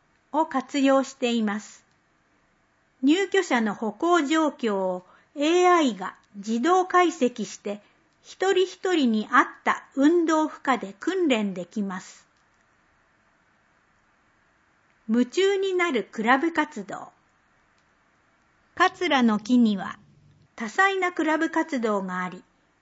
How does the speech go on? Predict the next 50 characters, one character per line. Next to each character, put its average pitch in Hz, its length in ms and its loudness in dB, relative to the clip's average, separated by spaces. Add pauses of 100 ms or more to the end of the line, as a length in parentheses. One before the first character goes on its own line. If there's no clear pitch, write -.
入 277 260 8
居 277 160 -2
者 190 220 -6
は - 160 -10 (100)
好 - 180 -20
き 392 120 -4
な 359 160 -2
ク 277 120 0
ラ 240 140 6
ブ 202 140 -6
に 196 160 -8
参 233 260 -2
加 220 160 -6
し - 120 -16
て 214 100 -8
い 202 140 -6
ま 190 180 -10
す。 - 200 -20 (1300)
誕 330 300 4
生 349 220 4
会 208 260 -4
は 190 220 -8 (420)
音 349 280 0
楽 359 260 0
ク 339 140 0
ラ 294 140 2
ブ 208 120 -4
の 190 200 -8 (100)
ピ 220 200 -2
ア 285 100 6
ノ 294 160 2
伴 247 280 2
奏 233 260 -4
と 220 180 -8
合 196 200 -6
唱 247 380 -2
で 220 200 -8 (320)
楽 277 300 2
し 359 240 -2
い - 20 0
ひ - 120 -14
と 311 120 -2
と 285 160 -2
き 226 180 -8
を 180 80 -4
過 208 180 -8
ご 214 120 -2
し 208 180 -8
ま 185 180 -8
す。 - 200 -20